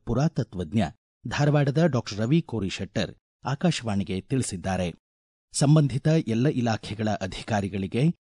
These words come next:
ಈ ಬಗ್ಗೆ ಮಾಹಿತಿ ನೀಡಲಾಗಿದ್ದು, ಅಳಿದುಳಿದ ಬೂದಿಗುಡ್ಡವನ್ನು ಯಥಾಸ್ಥಿತಿ ಉಳಿಸಲು ಕೋರಲಾಗಿದೆ ಎಂದು ಅವರು ಹೇಳಿದರು.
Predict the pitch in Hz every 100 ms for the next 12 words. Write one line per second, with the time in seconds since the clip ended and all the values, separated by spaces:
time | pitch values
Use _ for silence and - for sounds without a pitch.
0 | _ - 175 147 117 120 98 - - 175
1 | 151 110 95 87 95 101 76 _ _ -
2 | 147 180 165 151 151 156 104 117 131 110
3 | 107 107 98 101 143 - _ _ - 127
4 | - 165 - - 170 170 123 110 92 110
5 | 87 - - 156 175 156 95 95 92 107
6 | 123 - - 123 110 76 - 165 101 98
7 | 95 87 67